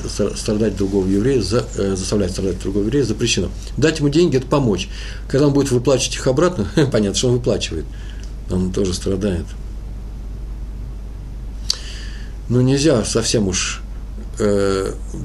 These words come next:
да-, давайте так сделаем. Э, он согласен обрадоваться сейчас, чтобы потом немножко расстроиться. Ведь берем-то мы чужие деньги, да, в долг, а даем-то свои… Но так или иначе уж проценты — точное страдание, никакой тут радости нет, и поэтому они полностью запрещены.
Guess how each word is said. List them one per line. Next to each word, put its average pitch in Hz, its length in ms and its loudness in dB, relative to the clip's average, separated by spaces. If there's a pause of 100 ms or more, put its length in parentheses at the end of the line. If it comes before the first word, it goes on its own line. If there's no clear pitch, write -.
(100)
да-, 127 160 0
давайте 175 260 4
так 113 140 2
сделаем. 98 280 2 (340)
Э, 113 180 2 (120)
он 147 140 4
согласен 175 520 2 (200)
обрадоваться 120 680 4
сейчас, 175 260 4
чтобы - 220 0
потом 117 460 2
немножко 107 580 0 (580)
расстроиться. 107 640 2 (300)
Ведь 113 80 0
берем-то 127 320 4
мы 113 100 2
чужие 151 300 4
деньги, 98 340 2
да, 117 220 4
в 107 100 0
долг, 95 300 4
а 95 80 0
даем-то 113 280 4
свои… 110 320 4 (1040)
Но 127 100 6
так 123 220 4
или 135 80 4
иначе 131 320 2
уж - 320 2
проценты — 143 460 2
точное 131 420 4
страдание, 135 600 2
никакой 110 440 2
тут 95 140 -6
радости 107 340 0
нет, 120 240 2
и - 20 -2
поэтому 101 280 0
они 95 100 -2
полностью 101 340 -2
запрещены. 92 460 -4